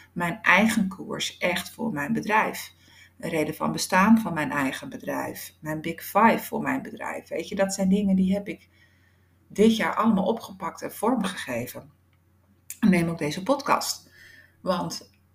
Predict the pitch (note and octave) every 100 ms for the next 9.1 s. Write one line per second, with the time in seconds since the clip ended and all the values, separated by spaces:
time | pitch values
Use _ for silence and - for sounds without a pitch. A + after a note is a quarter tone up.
0 | _ _ _ _ F3 D3 C3+ - A#3+ A3+
1 | A3 - - - - - - C#3+ D3 C3
2 | - - - D#3+ D#3+ - F#3 G3 G3 -
3 | F#3+ F#3+ F#3+ E3 E3 E3 - F3+ - E3
4 | E3 D#3 D#3 D3+ D3+ D3 D3+ E3 F3 -
5 | - D#3 D3+ D3+ D#3 D#3 D#3 F3+ F#3+ D3+
6 | D3 - D#3+ - - G3+ F#3+ - G3 F#3+
7 | D#3 D#3+ F#3 G3 B3+ - _ - _ _
8 | _ _ _ _ _ _ G3+ F#3 F3+ F3